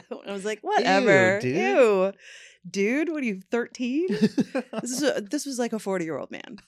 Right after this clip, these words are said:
Speaker 2: <laughs>
Speaker 1: Yeah. Seriously, like, please.
Speaker 2: I mean, like, most great art comes from pain, but I
Speaker 1: Mm-hmm.
Speaker 2: think one of the, one of the worst things is when someone is not a good artist trying
Speaker 1: Yes.
Speaker 2: to make art for their pain.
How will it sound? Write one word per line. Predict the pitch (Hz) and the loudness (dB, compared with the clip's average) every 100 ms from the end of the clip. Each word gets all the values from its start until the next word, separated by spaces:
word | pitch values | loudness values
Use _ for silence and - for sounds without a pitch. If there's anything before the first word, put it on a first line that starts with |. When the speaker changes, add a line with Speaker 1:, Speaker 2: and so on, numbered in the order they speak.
| - | -6
Speaker 2:
<laughs> | - - - 523 - - _ - | -6 -6 -14 -10 -10 -10 _ -4
Speaker 1:
Yeah. | 170 98 233 _ _ - - - | -4 -4 -8 _ _ -14 -12 -10
Seriously, | - - 277 254 190 175 - - | -10 -4 -2 0 -2 -4 -12 -12
like, | 78 95 - _ - | -12 -12 -16 _ -20
please. | - 214 - - - - _ | -10 -8 -8 -12 -16 -18 _
Speaker 2:
I | 156 | -6
mean, | 170 | -6
like, | 170 147 135 | -4 -6 -4
most | 135 160 - | -4 -4 -6
great | 131 127 131 | -4 -4 -4
art | 113 117 120 | -4 -6 -6
comes | - 113 113 | -10 -10 -8
from | 113 104 | -10 -12
pain, | - 101 117 151 - | -8 -8 -8 -10 -10
but | 208 214 123 | -6 -2 -2
I | |
Speaker 1:
Mm-hmm. | 123 | -2
Speaker 2:
think | 139 135 | -4 -4
one | 123 | -6
of | 120 | -6
the, | 110 110 104 _ _ _ _ _ _ - | -6 -8 -10 _ _ _ _ _ _ -18
one | 123 127 | -6 -2
of | 147 | 0
the | 123 | -2
worst | 107 117 117 - | -2 -2 -4 -4
things | 120 110 | -6 -6
is | 104 | -8
when | 107 101 | -8 -10
someone | 113 107 104 98 - | -8 -8 -8 -12 -6
is | 110 101 95 - _ _ _ | -4 -4 -8 -18 _ _ _
not | 113 117 107 107 | -12 -6 -4 -4
a | |
good | 104 104 - | -4 -6 -6
artist | 98 92 85 - - - | -10 -10 -12 -12 -16 -18
trying | 190 196 117 107 107 | -8 -4 -2 -2 -4
Speaker 1:
Yes. | |
Speaker 2:
to | - 113 101 92 95 _ _ _ _ | -8 -8 -6 -8 -10 _ _ _ _
make | 104 101 - - | -6 -6 -8 -12
art | 98 95 - | -10 -10 -12
for | - 101 | -14 -12
their | 95 90 | -10 -12
pain. | - 98 107 139 | -10 -8 -8 -10